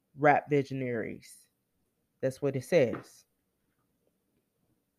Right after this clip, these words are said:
Okay. Uh, she was signed to Atlantic Records. Um, hey.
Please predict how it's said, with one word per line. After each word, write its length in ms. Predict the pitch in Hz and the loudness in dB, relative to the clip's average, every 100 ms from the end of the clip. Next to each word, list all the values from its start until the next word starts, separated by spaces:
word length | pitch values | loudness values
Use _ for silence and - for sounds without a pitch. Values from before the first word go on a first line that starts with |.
| _ _ _ _ 127 | _ _ _ _ -6
Okay. 640 | 127 123 147 135 139 170 - _ _ _ _ _ _ _ _ _ _ _ _ _ _ _ _ _ _ | -6 -2 2 4 4 -2 -12 _ _ _ _ _ _ _ _ _ _ _ _ _ _ _ _ _ _
Uh, 260 | 139 139 127 | 4 6 6
she 220 | - 180 | 2 -4
was 440 | 170 156 185 185 | 0 4 6 6
signed 280 | 185 175 170 | 4 2 0
to 160 | 180 165 | 0 0
Atlantic 380 | 147 156 156 170 | 2 2 0 -2
Records. 920 | 170 156 143 156 170 - - - - _ _ _ _ _ _ _ _ _ _ _ _ - | 2 4 2 -2 -4 -10 -20 -20 -20 _ _ _ _ _ _ _ _ _ _ _ _ -4
Um, 640 | 135 127 123 120 120 131 - _ _ _ _ _ _ _ _ _ _ _ _ _ _ _ _ _ _ | -2 0 -2 -4 -6 -10 -16 _ _ _ _ _ _ _ _ _ _ _ _ _ _ _ _ _ _
hey. 680 | 120 147 175 135 117 110 127 | 0 2 4 2 0 -4 -10